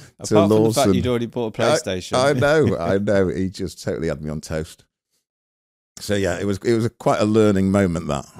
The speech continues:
Speaker 2: actually,
Speaker 1: And did
Speaker 2: with
Speaker 1: you keep your
Speaker 2: Lawson.
Speaker 1: grand?
Speaker 2: I, I did, and it actually, it, you know what, he did me a favour in a way, because all my arguments of, of why I should, why I shouldn't give it back were just so weak, and, and I sort of left, and it, it schooled me. So when I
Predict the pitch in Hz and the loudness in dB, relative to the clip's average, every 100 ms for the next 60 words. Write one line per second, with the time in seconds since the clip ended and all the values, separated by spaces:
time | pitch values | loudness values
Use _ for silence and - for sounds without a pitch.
0 | - 85 76 78 69 65 110 110 82 80 | -14 -12 -10 -10 -8 -10 -12 -10 -8 -6
1 | 87 127 131 123 131 143 _ _ _ 101 | -8 -8 -8 -8 -8 -10 _ _ _ -4
2 | 101 - 107 101 - 143 98 95 95 110 | -4 -2 -4 -4 0 2 2 -2 -4 -8
3 | - - 95 107 - _ _ _ _ - | -10 -8 -8 -8 -12 _ _ _ _ -4
4 | 127 117 95 101 135 123 101 - 90 78 | 0 2 2 0 -2 -2 -4 -2 -2 -2
5 | 80 78 73 67 71 _ _ 78 - 85 | -6 -6 -8 -8 -12 _ _ -14 -10 -10
6 | 69 76 - _ _ _ _ _ _ _ | -10 -16 -20 _ _ _ _ _ _ _
7 | _ _ _ _ _ - 123 160 147 123 | _ _ _ _ _ 0 2 4 2 2
8 | 135 117 85 80 - 78 - 90 85 90 | 0 0 -6 -6 -6 -8 -8 -10 -6 -6
9 | 87 85 82 - 87 - - 85 85 85 | -4 -4 -8 -10 -14 -16 -14 -8 -6 -6
10 | 95 80 82 64 - 78 - 78 78 - | -8 -8 -10 -12 -16 -16 -14 -14 -14 -16
11 | - - 95 78 73 73 64 - - - | -18 -12 -8 -6 -8 -8 -10 -16 -20 -20
12 | _ _ _ _ - 78 - 76 76 - | _ _ _ _ -14 -12 -10 -10 -10 -10
13 | - 80 80 65 - - 71 67 - 87 | -10 -8 -8 -8 -14 -14 -12 -14 -14 -14
14 | - - - 101 98 67 67 - 78 76 | -12 -8 -4 -2 -4 -8 -12 -10 -8 -6
15 | 92 107 | -6 -6